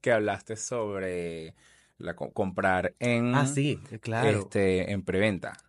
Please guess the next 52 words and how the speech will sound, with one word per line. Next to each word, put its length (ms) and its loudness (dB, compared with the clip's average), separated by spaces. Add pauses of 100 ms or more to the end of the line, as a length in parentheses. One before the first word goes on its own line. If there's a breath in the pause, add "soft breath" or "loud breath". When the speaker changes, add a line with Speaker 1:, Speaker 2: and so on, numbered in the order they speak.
(140)
Speaker 2:
Por 160 -2
Speaker 1:
en 60 2
Speaker 2:
supuesto, 60 2
Speaker 1:
proyecto. 480 6
Speaker 2:
sí, 80 0
sí, 180 -4
sí, 200 0
lo 120 -2
compré 240 -2
en 40 -6
pre-, 240 2
Speaker 1:
Y, 60 0
Speaker 2:
eso, 280 -4
Speaker 1:
y 100 -4
Speaker 2:
eso 120 2
Speaker 1:
eso, 140 0
Speaker 2:
fue, 200 6
Speaker 1:
eso 360 6
fue 160 -2
una 280 2
locura. 560 4
Speaker 2:
eso 200 -4
fue 160 -4
una 80 0 (100)
Speaker 1:
Porque 140 6
Speaker 2:
locura, 160 6
Speaker 1:
ahí 180 8
hubo 120 8
de 40 10 (140)
Speaker 2:
correcto. 100 -6
Speaker 1:
todo. 300 12
Yo 180 6
me 120 6
Speaker 2:
Sí, 20 6
Speaker 1:
metí 180 4
a, 140 10
Speaker 2:
sí, 60 6
Speaker 1:
yo 100 10
me 60 6
Speaker 2:
abajo 100 8
Speaker 1:
metí 80 8
Speaker 2:
se 100 8
Speaker 1:
a 40 12
ver 180 10
el, 140 6
Speaker 2:
puso 300 2
Speaker 1:
se 80 6
mete 200 4
los 100 0
comentarios 400 2
y 40 -10
que 220 -10